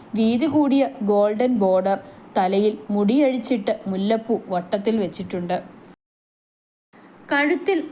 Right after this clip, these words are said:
ആവശ്യത്തിന് വലിപ്പമുള്ള പാലക്കാമാലയുണ്ട്. ഒപ്പം അവളുടെ നേർത്ത ഗോൾഡ് ചെയിനും. കാതിൽ ചെറിയൊരു ജിമിക്കിയുമുണ്ട്. കയ്യിൽ തടവള മാത്രമേ ഉണ്ടായിരുന്നുള്ളൂ. ചെറിയ പ്ലീറ്റ് എടുത്ത് കുത്തി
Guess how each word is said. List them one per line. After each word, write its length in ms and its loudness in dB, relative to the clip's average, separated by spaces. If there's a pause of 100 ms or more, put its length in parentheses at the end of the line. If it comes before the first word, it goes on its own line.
(120)
ആവശ്യത്തിന് 680 0 (140)
വലിപ്പമുള്ള 580 2
പാലക്കാമാലയുണ്ട്. 1160 -2 (400)
ഒപ്പം 320 -2 (160)
അവളുടെ 380 2
നേർത്ത 500 -2
ഗോൾഡ് 360 0
ചെയിനും. 440 -4 (320)
കാതിൽ 400 0 (160)
ചെറിയൊരു 640 2
ജിമിക്കിയുമുണ്ട്. 840 2 (520)
കയ്യിൽ 360 0 (180)
തടവള 460 0 (100)
മാത്രമേ 560 0
ഉണ്ടായിരുന്നുള്ളൂ. 680 0 (600)
ചെറിയ 420 2
പ്ലീറ്റ് 460 0
എടുത്ത് 240 0
കുത്തി 340 0